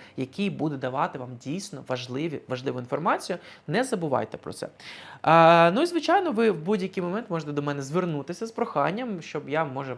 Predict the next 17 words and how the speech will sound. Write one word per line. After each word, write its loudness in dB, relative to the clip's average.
допоміг -8
вам -4
в -14
вирішенні -8
ваших -6
ситуацій, -2
то -2
обов'язково -4
п-, -2
дивіться -6
в -10
мене -8
під -6
моїм -6
відео, -4
є -4
опис, -4